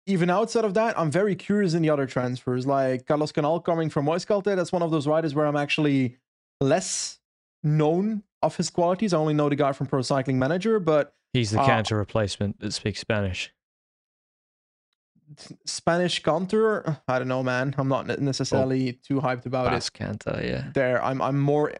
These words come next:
Speaker 1: I'm more interested in, like, what will a Manlio Moro become? Because that dude is part of, like, the, the, the Quattro squad, the four squad from the Italian Team Pursuit with Ganna,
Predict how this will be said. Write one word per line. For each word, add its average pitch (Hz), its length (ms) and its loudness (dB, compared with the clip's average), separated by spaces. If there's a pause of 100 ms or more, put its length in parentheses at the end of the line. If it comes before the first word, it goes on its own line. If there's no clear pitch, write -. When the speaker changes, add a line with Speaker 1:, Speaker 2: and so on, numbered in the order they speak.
Speaker 1:
I'm 147 120 2
more 156 260 4
interested 147 360 0
in, 143 120 0
like, 135 400 0 (280)
what 165 120 4
will 180 160 4
a 165 60 2
Manlio 165 420 2
Moro 160 420 2
become? 185 400 0
Because 160 280 0
that 170 240 0
dude 220 300 0 (380)
is 147 140 -2
part 180 220 2
of, 160 80 0
like, 165 200 2
the, 143 400 0 (240)
the, 135 540 2 (160)
the 147 160 -2
Quattro 175 520 0
squad, 190 460 0
the 151 60 2
four 180 300 0
squad 175 300 0
from 160 220 0
the 147 120 4
Italian 151 580 0 (300)
Team 190 160 2
Pursuit 254 480 0 (280)
with 151 220 0
Ganna, 220 460 2